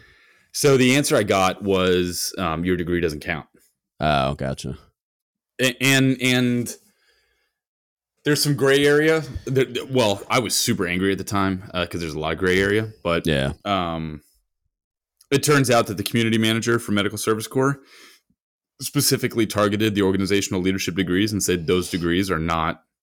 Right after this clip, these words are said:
Speaker 1: what we want in our community, so don't select them."
Speaker 2: All right.
Speaker 1: So, <laughs> yeah, it was like, once I got to, so what was awesome though, is, like, after I had gone through this whole process, I,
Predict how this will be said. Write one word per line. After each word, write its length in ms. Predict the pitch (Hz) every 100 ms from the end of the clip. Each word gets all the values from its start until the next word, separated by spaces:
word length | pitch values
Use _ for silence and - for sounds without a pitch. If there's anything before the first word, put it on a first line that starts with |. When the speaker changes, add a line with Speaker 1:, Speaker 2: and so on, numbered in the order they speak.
| _ _ _ _ _ _
Speaker 1:
what 320 | - 80 85
we 80 | 90
want 240 | 80 82 82
in 60 | 82
our 100 | 82
community, 420 | 92 90 98 110
so 180 | - 78
don't 200 | 78 76
select 260 | - 71
them." 200 | - - _ _ _ _ - - _
Speaker 2:
All 100 | -
right. 140 | 123 135
Speaker 1:
So, 360 | 78 73 71 _ _ _
<laughs> 280 | _ _ _
yeah, 100 | - -
it 380 | - - 220 -
was 240 | 208 -
like, 560 | 214 - - - 214 151
once 240 | 170 240
I 60 | 226
got 220 | 135 131
to, 120 | 147
so 420 | - - - 202
what 300 | 175 151 160
was 100 | 165
awesome 300 | 143 180 196
though, 100 | 123
is, 100 | 113
like, 140 | 107 101 -
after 380 | 120 - 131
I 80 | 110
had 160 | 104 95
gone 220 | 104 101
through 140 | 110
this 120 | 101 101
whole 140 | 101
process, 580 | 95 85 - - - - 85
I, 100 | -